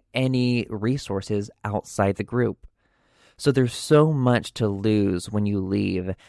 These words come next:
and this is what keeps people in cults. So the language of, "Why didn't you leave?" blah, blah, blah, it's not that simple. They purposely make it very hard to leave or escape these environments.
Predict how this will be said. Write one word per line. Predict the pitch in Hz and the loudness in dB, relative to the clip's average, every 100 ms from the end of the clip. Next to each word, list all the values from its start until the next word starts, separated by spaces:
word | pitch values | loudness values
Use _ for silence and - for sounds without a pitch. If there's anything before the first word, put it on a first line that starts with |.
| - 123 | -8 -4
and | 113 110 | -2 4
this | 135 139 151 | 4 4 -2
is | 143 | -4
what | - 110 | -4 -4
keeps | - 117 - | -4 -6 -6
people | - 98 104 | -6 -4 -4
in | 107 | -4
cults. | - 151 85 - | -2 0 0 -6
So | - 123 113 107 101 - - _ _ _ | -2 4 4 4 -2 -8 -16 _ _ _
the | 131 | -2
language | 120 127 127 123 107 | 2 2 2 0 2
of, | 107 107 | 2 0
"Why | 110 117 | 0 0
didn't | 120 117 113 | 0 -2 -6
you | 98 | -6
leave?" | 101 110 113 123 - _ _ | -4 -2 -2 -6 -10 _ _
blah, | - 107 | -2 0
blah, | 107 101 | 2 0
blah, | 113 107 120 - _ - _ _ - | 0 0 -2 -6 _ -20 _ _ 2
it's | 143 - | 2 4
not | 135 127 123 120 | 2 2 2 2
that | 113 95 - | 0 -2 -4
simple. | - 110 101 78 - 110 _ _ _ _ | -4 -2 -2 -4 -4 -12 _ _ _ _
They | 117 | -4
purposely | - - 156 156 123 - 104 | -4 -2 -2 0 -2 -2 -4
make | 107 104 | -2 -2
it | 92 | -4
very | 104 117 113 110 | -2 2 4 2
hard | 117 - 104 98 95 107 - _ - | -2 2 2 2 -2 -6 -12 _ -4
to | 127 | 0
leave | 110 120 139 139 131 | 2 2 2 0 0
or | 101 104 | 0 0
escape | 101 - 120 107 104 _ _ _ _ _ _ _ | 0 -4 -2 -2 -2 _ _ _ _ _ _ _
these | 110 107 | -2 0
environments. | 101 95 101 98 95 85 - - | 0 0 0 0 -2 -8 -12 -16